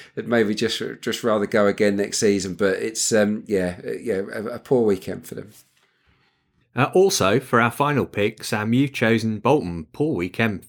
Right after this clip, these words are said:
Speaker 2: for them too. Only managed a draw at home to Colchester, and, and then they lost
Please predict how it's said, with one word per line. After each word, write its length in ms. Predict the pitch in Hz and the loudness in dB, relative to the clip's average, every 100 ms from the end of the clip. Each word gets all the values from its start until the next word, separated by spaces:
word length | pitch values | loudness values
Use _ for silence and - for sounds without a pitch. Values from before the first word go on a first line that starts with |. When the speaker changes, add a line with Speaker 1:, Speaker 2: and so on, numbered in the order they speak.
| - | -6
Speaker 2:
for 120 | 92 | -2
them 260 | 107 110 | 0 -2
too. 280 | - 120 92 | -2 2 2
Only 220 | 104 113 104 | 2 -2 0
managed 300 | 110 98 95 | 0 -2 -4
a 40 | |
draw 240 | - 113 92 | 0 2 2
at 60 | |
home 160 | 104 104 | 0 -2
to 120 | 107 | -4
Colchester, 720 | - 104 101 - 107 - 107 | -2 0 0 0 -2 0 -2
and, 220 | 101 95 - | -2 -8 -10
and 140 | 90 | -8
then 160 | 95 101 | -8 -6
they 100 | 92 | -4
lost 360 | 98 104 - | -2 -2 -4